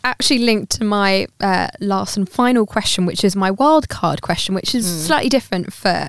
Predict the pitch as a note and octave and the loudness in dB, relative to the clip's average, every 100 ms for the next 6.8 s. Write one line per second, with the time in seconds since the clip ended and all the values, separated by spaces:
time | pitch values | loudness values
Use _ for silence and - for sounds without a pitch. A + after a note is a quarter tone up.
0 | - - G3+ F#3 - F3+ F#3 F#3 - - | -8 -4 0 0 0 -2 -2 -4 -4 -4
1 | - - - - - - - B3 F#3 - | -4 -4 -10 -18 -18 -20 -4 0 0 -2
2 | _ - A3+ A#3 - G#3+ G#3 G3+ F#3+ - | _ -4 2 2 2 0 2 0 0 -2
3 | F#3+ E3 G3 - - - G#3 G3+ B3 C4+ | -2 -2 -4 -6 -2 2 2 4 4 4
4 | B3+ B3+ A3 G3 F#3 F#3 C4 A3 G#3+ A3 | 4 4 6 4 4 2 4 6 6 6
5 | - G#3 G3+ G3 E3+ F3 C#4 F#3+ G3 G3 | 2 2 2 4 2 2 0 -4 -6 -2
6 | G3 A3+ G#3 G#3 F#3+ F#3 - - | 2 4 6 4 2 0 -2 -4